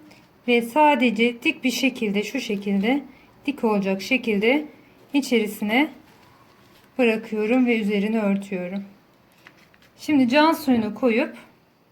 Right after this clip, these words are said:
çok güneş görmeyen, yarı güneş bir yerde bekletiyorum. Bu yaklaşık bir yıl sonra benim görmüş olduğunuz bu çiçeğim gibi kocaman olacak.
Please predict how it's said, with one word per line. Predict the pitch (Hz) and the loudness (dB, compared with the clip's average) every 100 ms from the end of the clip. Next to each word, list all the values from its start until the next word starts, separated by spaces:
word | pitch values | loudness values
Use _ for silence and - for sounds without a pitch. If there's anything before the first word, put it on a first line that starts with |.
| _ _ _ _ _ _ _ _ | _ _ _ _ _ _ _ _
çok | - 330 - | -4 -4 0
güneş | 269 254 254 | 2 4 2
görmeyen, | - 277 277 254 214 208 240 294 - _ | 0 2 2 2 2 0 -2 -4 -10 _
yarı | 233 269 294 | 0 2 2
güneş | 247 220 226 - | 0 2 2 0
bir | 269 247 | 0 2
yerde | 226 202 202 208 277 370 - - - - - - _ _ - - _ _ _ _ _ _ - _ _ | 4 4 2 2 0 -2 -10 -20 -20 -20 -20 -20 _ _ -20 -20 _ _ _ _ _ _ -20 _ _
bekletiyorum. | 269 262 208 202 214 185 196 202 - _ _ _ - - - | 0 0 -2 -2 -4 -6 -6 -10 -12 _ _ _ -20 -18 -2
Bu | 311 330 | 0 2
yaklaşık | 320 339 311 294 269 | 2 2 0 -4 -4
bir | 311 311 | 0 2
yıl | 262 247 | 2 2
sonra | 233 302 262 214 240 302 | 2 2 4 6 4 4
benim | 262 262 262 247 | 4 4 4 6
görmüş | 254 254 254 | 6 4 2
olduğunuz | 254 214 202 202 202 247 285 - | 2 2 0 0 2 0 -2 -2
bu | 254 269 254 | -2 -2 -4
çiçeğim | - - 247 247 208 | -8 0 2 4 2
gibi | 196 226 254 | 2 2 0
kocaman | 254 202 202 190 | 0 0 2 0
olacak. | 180 180 175 247 302 - - | -2 -6 -2 0 0 -4 -6